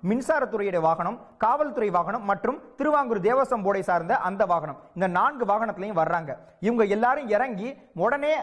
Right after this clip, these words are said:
ஒரு நான்கு மணி வாக்குல வந்து அவங்க எல்லாரும் மது அருந்திட்டு படுத்து தூங்கிட்டாங்க அப்படின்னு சொல்றாரு.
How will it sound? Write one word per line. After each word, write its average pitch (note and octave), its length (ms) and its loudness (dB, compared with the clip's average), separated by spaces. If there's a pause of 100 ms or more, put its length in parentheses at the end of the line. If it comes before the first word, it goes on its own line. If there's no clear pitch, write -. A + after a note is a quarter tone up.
(100)
ஒரு G#3 260 2
நான்கு C4 340 0
மணி C4+ 180 -4
வாக்குல A#3 320 0
வந்து G3+ 540 0
அவங்க A3+ 180 2
எல்லாரும் G#3+ 500 0
மது A#3 340 2
அருந்திட்டு A#3 280 -4
படுத்து G#3 280 -2
தூங்கிட்டாங்க F#3+ 560 -4
அப்படின்னு D#3+ 280 -8
சொல்றாரு. C#3+ 380 -2